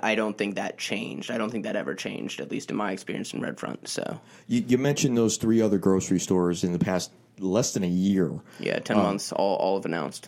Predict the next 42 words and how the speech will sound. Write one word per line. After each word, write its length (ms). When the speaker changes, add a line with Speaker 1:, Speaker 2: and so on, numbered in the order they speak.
Speaker 2:
That, 200
that 100
have 120
all 340
either 200
announced 400
or 100
have 300
shut 360
down, 420
uh, 300
making 600
four 460
with 200
Red 240
Front 180
now. 200
And 120
I 40
believe 180
in 60
your 80
story 260
you 60
said 200
it's 180
a 40
combined 720
two 320
hundred 420
and 140
fifty-four? 1120
Speaker 1:
Forty, 400
two 120
hundred 140
forty-five. 400
Speaker 2:
Two 160
hundred 220
forty-five 640
years 380
of 200
experience. 540